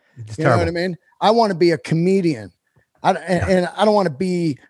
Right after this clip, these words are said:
Speaker 2: a rock and roll comic and box myself in. Okay, people
Speaker 1: No.
Speaker 2: don't like rock, so they're not gonna go see you or the biker. That's just lame. I wanted to be a comedian, you know?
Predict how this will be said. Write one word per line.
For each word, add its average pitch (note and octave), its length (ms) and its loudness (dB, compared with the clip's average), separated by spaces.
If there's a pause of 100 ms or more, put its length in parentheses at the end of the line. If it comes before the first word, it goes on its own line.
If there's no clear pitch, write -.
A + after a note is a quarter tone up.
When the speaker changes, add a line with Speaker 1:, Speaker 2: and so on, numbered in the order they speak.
(120)
Speaker 2:
a D3 100 0
rock C3+ 540 0
and C#3+ 220 -2
roll D3 260 0
comic C#3+ 460 -4
and - 180 -10
box C#3+ 340 0
myself C3+ 500 -2
in. B2+ 320 -2
Okay, F#3 300 0
people F#3+ 220 2
Speaker 1:
No. F3+ 80 4
Speaker 2:
don't F3 100 0
like F#3 220 2
rock, C#3+ 240 2
so F3+ 120 0
they're F3 100 2
not E3+ 160 0
gonna F3 140 0
go E3 120 2
see F3+ 380 0
you A#2 300 -2
or D3 160 2
the C#3 120 0
biker. C3 500 -4
That's G3+ 300 -2
just A3 240 -6
lame. C#3 520 -4
I C#3 80 0
wanted E3 260 4
to D#3 40 0
be D#3 160 2
a C3 80 0
comedian, A2+ 680 -6
you A#2 160 -6
know? A#2 160 -4